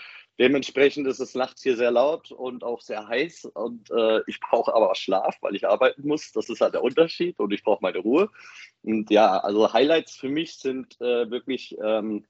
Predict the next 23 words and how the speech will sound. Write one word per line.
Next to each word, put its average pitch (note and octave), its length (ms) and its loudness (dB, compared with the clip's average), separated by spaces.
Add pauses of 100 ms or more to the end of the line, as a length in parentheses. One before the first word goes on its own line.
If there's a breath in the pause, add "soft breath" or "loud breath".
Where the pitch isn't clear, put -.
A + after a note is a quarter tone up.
(160)
Besuche B2+ 500 0
von G2+ 320 -2
Freunden D3 480 0
oder G2+ 180 0
Bekannten, D3+ 960 -2
weil A2 360 4
natürlich, C3 600 0
man G2 240 -4
hat F#2 160 -8
trotzdem G#2+ 340 -2
ein G#2 140 -2
bisschen, G#2+ 420 -2
äh, E2+ 220 -2
Heimweh B2+ 320 6
oder G2+ 160 0
sonst B2+ 260 -2
was. C#3 260 2 (480 loud breath)
Und G#2 400 2 (300)
dadurch, A#2 260 0
dass B2 200 0
ich G#2+ 100 -10
halt A#2 160 -2
hier B2 340 -2